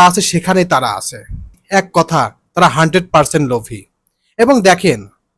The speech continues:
ওই যে বিটিভি ভবনের সামনে যেগুলো জড়ো হয়েছিল, তারা কিন্তু একটা নাম্বার ওয়ান অভিনেতা না। তারা কোনো এক সময় অভিনেতা ছিল কিংবা ভালো কোনো কাজ করেছিল,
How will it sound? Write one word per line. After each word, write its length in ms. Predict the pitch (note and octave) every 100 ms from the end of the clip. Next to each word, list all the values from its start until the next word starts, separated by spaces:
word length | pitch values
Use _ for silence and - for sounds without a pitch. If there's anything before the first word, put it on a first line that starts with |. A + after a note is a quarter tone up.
| _ -
ওই 120 | A#3
যে 100 | B3
বিটিভি 400 | F#3+ G#3+ G#3+ G#3+
ভবনের 460 | F3 F#3 G3 G#3+ G3+ -
সামনে 260 | E3 F3 F#3
যেগুলো 320 | D#3 D3+ F#3
জড়ো 300 | D3 D3 D3
হয়েছিল, 400 | C#3 D#3 - A2+ G#2 - _ _ _ _ -
তারা 140 | G3+
কিন্তু 360 | G#3+ A#3+ A#3 F#3+ G3+ - _ _ -
একটা 360 | F#3+ F#3 A#3 E3+ C#3+ - _ _ _
নাম্বার 380 | E3 F#3 F3+ A3
ওয়ান 220 | G3 G#3+ A3 D3+
অভিনেতা 360 | F3+ E3 - G#2+
না। 140 | G2+ - _ _ _ _ _
তারা 140 | G3
কোনো 240 | G#3+ A3 B3+
এক 120 | B3
সময় 280 | - A#3 A#3+
অভিনেতা 460 | F#3 F3+ G#3+ G#3 G#3+
ছিল 280 | - F3+ E3 G3+ A3 _ _ _ _
কিংবা 200 | E3 E3+
ভালো 260 | C#3 D#3 E3
কোনো 200 | E3 F3
কাজ 220 | E3 D3+ -
করেছিল, 340 | C#3 C#3 -